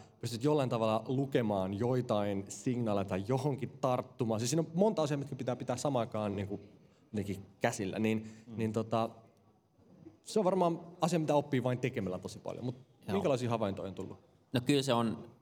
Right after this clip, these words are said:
Speaker 3: semmonen treenattava asia. Ähm, jos miettii niitä alku-, äh, jaksoja, niin ainakin itsellä, itsellä oli kyllä tosi, tosi vaikea toi osa, kun ei ollut tehnyt ikinä mitään tämmöstä, ei ollut haastatellut ihmisiä. Muutenkin vähän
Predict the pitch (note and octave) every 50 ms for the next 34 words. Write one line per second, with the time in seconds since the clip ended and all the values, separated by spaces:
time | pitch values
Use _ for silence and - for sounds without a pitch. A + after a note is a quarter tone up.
0 | _ _ - - A2 G#2+ G#2 G2+ G#2 G#2+ - A#2 A2+ A2+ G2+ G2+ G#2 - - -
1 | - D2 D#2+ - - - - F#2 G2+ A#2 - - - - G#1+ G1+ - G2+ G2+ G#2
2 | G#2 F2+ F#2 A2+ A2+ - A2+ - - A#2+ A#2+ A#2+ A#2+ - A2+ G#2+ G#2 G2+ - A2
3 | A2 A2 - - G2+ - - - - - - _ - G2+ G2+ F#2+ F#2+ - A2+ G#2+
4 | G#2+ - - - - G2+ G2+ G#2 G2+ G#2 G#2+ A2 - A2 A2 B2 - - - G2+
5 | G2 G2 - - - - - _ _ _ _ _ - A2+ A#2+ A#2+ A#2+ A2+ G#2 G2
6 | F#2 F#2+ G2 G#2 F#2 F#2 - G2+ - F2+ E2+ - - - - A2 A#2+ A#2+ G2+ G#2
7 | G2+ F#2+ G2+ - E2 D#2+ E2+ A2+ B2 - - - - G2+ F2 E2 E2+ - - A#2+
8 | A2 G#2+ - - - F2+ G#2+ A2 G#2+ G#2+ - - A#2 A2 G#2 F#2+ E2+ F#2 - F2
9 | F2+ F2+ F2+ F2+ F#2+ F2+ - - F#2+ G2 F#2+ - - - - G2 F#2+ G2 G2+ G#2+
10 | A2 G#2 G#2 G2+ - F#2+ F#2 F2+ F2 F#2+ G2+ G2+ G#2 - - G2+ G2 G2 - -
11 | - _ _ _ _ - A2+ A2+ G#2+ G#2+ G2 G2+ G2 F#2+ F#2+ G2+ G2+ G2 F#2+ F#2+